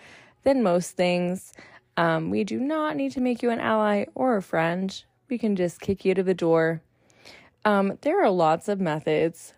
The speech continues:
for combating procrastination. Let me give you a few tools. First thing is, a lot of times I've observed when people procrastinate, and myself included,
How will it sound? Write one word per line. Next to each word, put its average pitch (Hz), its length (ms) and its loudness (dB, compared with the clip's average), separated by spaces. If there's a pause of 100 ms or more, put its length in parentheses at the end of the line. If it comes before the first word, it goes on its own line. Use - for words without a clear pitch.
(120)
for 165 920 2 (160)
combating 180 500 2
procrastination. 240 1120 0
Let 196 160 -2
me 185 100 -2
give 180 160 2
you 190 140 4
a - 20 -2
few 196 240 0
tools. 220 540 0 (680)
First 285 300 4
thing 233 180 4
is, 202 400 2 (1080)
a 214 40 4
lot 202 100 6
of 185 100 0
times 180 300 0
I've 180 120 4
observed 175 460 2
when 196 120 2
people 190 240 2
procrastinate, 180 1000 -2
and 190 100 -4
myself 175 340 0
included, 196 520 0